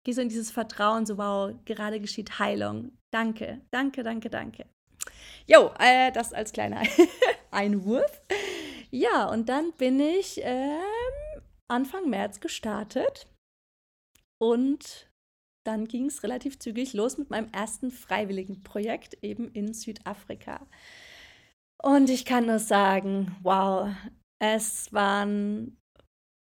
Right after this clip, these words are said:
zwei sowas von unfassbar magische, grandiose Wochen, dass mir heute irgendwie noch die Worte fehlen. Also einfach nur der Oberhammer. Ja, mit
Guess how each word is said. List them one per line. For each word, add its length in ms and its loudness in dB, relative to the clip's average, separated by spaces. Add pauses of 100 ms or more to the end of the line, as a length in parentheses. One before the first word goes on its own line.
(360)
zwei 540 2
sowas 400 -2
von 260 0
unfassbar 720 -2
magische, 600 -2
grandiose 760 -6
Wochen, 560 -2 (1600)
dass 280 2
mir 280 6
heute 260 8
irgendwie 240 4
noch 140 8
die 180 12
Worte 300 10
fehlen. 420 0
Also 240 2
einfach 380 -2
nur 140 -2
der 320 -4
Oberhammer. 1160 -2 (920)
Ja, 360 0
mit 400 -6